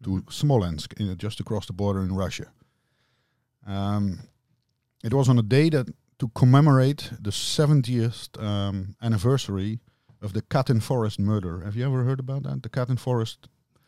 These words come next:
Speaker 1: No?
Speaker 2: Honestly, I can say yes, but if you ask me a question about it, I don't know. Got no idea.
Speaker 1: Well, it, it was a, uh, a thing that is beyond belief. Uh, Joseph Stalin basically had the Russians,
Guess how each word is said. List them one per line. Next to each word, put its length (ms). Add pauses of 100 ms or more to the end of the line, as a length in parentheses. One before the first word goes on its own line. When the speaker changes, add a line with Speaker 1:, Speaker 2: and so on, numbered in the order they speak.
Speaker 1:
No? 80
Speaker 2:
Honestly, 460 (280)
I 80
can 160
say 160
yes, 300
but 180
if 120
you 80
ask 220
me 100
a 40
question 320
about 340
it, 60
I 140
don't 180
know. 220
Got 120
no 140
idea. 180
Speaker 1:
Well, 220
it, 220
it 80
was 200
a, 240
uh, 380 (1200)
a 60
thing 240
that 140
is 240 (140)
beyond 320
belief. 460
Uh, 260
Joseph 720
Stalin 720 (460)
basically 380
had 260
the 80
Russians, 600